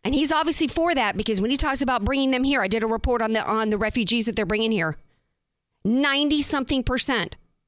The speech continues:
were Islamists. N-, almost none of them were Christians. I think a dozen,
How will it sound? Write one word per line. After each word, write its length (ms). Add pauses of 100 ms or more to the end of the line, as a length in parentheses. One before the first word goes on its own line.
(400)
were 120
Islamists. 520 (260)
N-, 160 (340)
almost 380
none 320
of 80
them 160
were 80
Christians. 560 (340)
I 60
think 220
a 20
dozen, 500